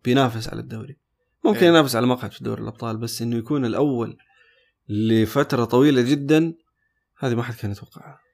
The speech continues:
Speaker 2: شوف، آه، بحكم إن أنا أرسنالي، يعني كذا لما بدأ الموسم، آه، طبعًا زي العادة إحنا نتمنى، صحيح الناس يطقطقون، لكن نبغى الرابع.
Speaker 1: مم.
Speaker 2: نبغى نوصل الرابع ونتأهل للأبطال، لأن أنت عارف أنت لما تتأهل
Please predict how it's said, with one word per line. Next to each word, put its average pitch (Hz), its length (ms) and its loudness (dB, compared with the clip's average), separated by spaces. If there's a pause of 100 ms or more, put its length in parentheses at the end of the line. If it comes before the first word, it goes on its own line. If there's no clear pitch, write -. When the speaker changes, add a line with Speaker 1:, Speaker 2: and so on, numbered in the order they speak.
(460)
Speaker 2:
شوف، 139 360 -10
آه، 127 180 -4
بحكم 120 400 -10
إن 135 60 0
أنا 139 200 0
أرسنالي، 139 460 -4
يعني 113 120 -4
كذا 123 160 -8
لما 120 200 -8
بدأ 135 240 -6
الموسم، 143 540 -6 (220)
آه، - 80 -14
طبعًا 151 480 -6
زي 139 320 -8
العادة 135 320 -6
إحنا 139 200 -8
نتمنى، 143 640 -8 (300)
صحيح 151 340 -10
الناس 147 240 -6
يطقطقون، 139 460 -8
لكن 135 260 -4
نبغى 139 220 -4
الرابع. 110 400 -8 (200)
Speaker 1:
مم. 110 180 -12 (300)
Speaker 2:
نبغى 127 320 -6
نوصل 131 320 -6
الرابع 185 500 0
ونتأهل 139 400 -2
للأبطال، 151 560 -2 (440)
لأن 208 140 -2
أنت 175 200 -4
عارف 175 140 -2
أنت 131 140 -8
لما 123 120 -6
تتأهل 139 400 -6